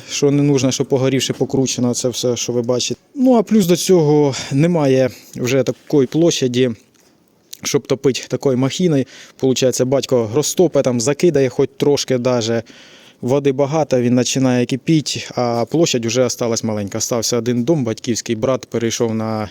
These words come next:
електроотоплення повністю. Є вітряк, поэтому він перейшов на електроотоплення. А таку махіну, ну, от представте, тут я не пам'ятаю, чи вісімсот, я напишу, я в брата спитаю, скільки води, ми за-,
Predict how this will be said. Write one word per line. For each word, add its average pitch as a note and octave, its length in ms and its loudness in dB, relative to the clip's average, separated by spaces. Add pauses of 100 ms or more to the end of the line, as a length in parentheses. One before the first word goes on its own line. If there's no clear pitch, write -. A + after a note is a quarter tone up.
(100)
електроотоплення D3 800 0
повністю. C3 540 -2 (1400)
Є A#2 160 0
вітряк, D#3+ 500 -2 (360)
поэтому A#2+ 400 -2 (360)
він A#2+ 140 -2
перейшов A#2+ 360 -2
на C3+ 100 2
електроотоплення. C#3 760 0 (420)
А C3+ 100 -2
таку D3+ 260 0
махіну, D3+ 420 2
ну, B2 140 4
от A2 60 -4
представте, A#2 440 -2
тут - 160 -12
я A2+ 160 0
не A2+ 80 -2
пам'ятаю, A2 300 -2
чи - 140 -4
вісімсот, B2+ 520 -2
я C#3+ 120 0
напишу, G#2 560 -4
я A2 120 0
в G#2 60 -2
брата A2 260 -2
спитаю, A2 360 -4
скільки A#2 260 -6
води, C3+ 280 0
ми A2 120 -2
за-, A2 280 -2